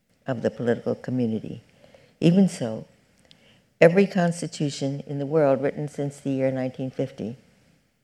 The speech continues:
has an equal, has a provision to the effect of men and women are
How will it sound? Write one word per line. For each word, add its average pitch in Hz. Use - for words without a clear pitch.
has 135
an 135
equal, 131
has 151
a 160
provision 123
to 127
the 127
effect 113
of 113
men 135
and 135
women 123
are 117